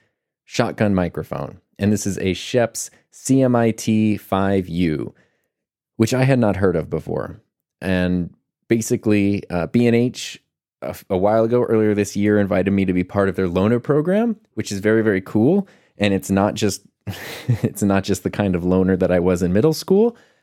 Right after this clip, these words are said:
but it's where you can, they'll loan out equipment to you, and you can basically just say, "Hey, I really wanna try out this thing, a camera, a lens, whatever." They'll let you try it out for a month or two, and then you send it back.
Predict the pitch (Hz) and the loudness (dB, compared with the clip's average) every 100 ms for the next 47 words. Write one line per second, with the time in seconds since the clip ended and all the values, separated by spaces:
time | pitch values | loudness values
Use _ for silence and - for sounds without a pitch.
0 | _ 110 110 113 110 107 98 107 98 95 | _ -2 0 2 2 0 0 0 0 -2
1 | - 101 104 98 98 92 90 - - 123 | 0 0 2 2 2 0 -2 -2 0 0
2 | - 87 82 85 82 - _ _ _ 92 | 0 -2 0 -2 -4 -8 _ _ _ -12
3 | 92 90 87 85 85 - 87 85 - 87 | -4 0 0 -2 -8 -4 -4 -4 -2 0
4 | 92 185 120 - 90 104 110 104 87 - | 2 0 0 -2 -2 0 2 2 -2 -2
5 | 107 107 101 - _ _ _ 104 - - | 0 2 0 -2 _ _ _ -4 -2 -2
6 | 98 82 82 - 110 101 95 92 87 90 | 0 -2 -6 -4 -2 2 2 0 -2 -2
7 | 95 92 82 101 147 151 147 - _ _ | 0 -2 -2 0 2 0 -2 -8 _ _
8 | - 131 131 120 - 113 113 - 104 101 | 0 2 2 0 0 2 2 0 0 0
9 | 104 104 95 110 104 98 95 95 92 90 | 2 0 -2 0 2 2 0 -2 -2 -4
10 | - 127 131 127 | -2 -2 -2 -4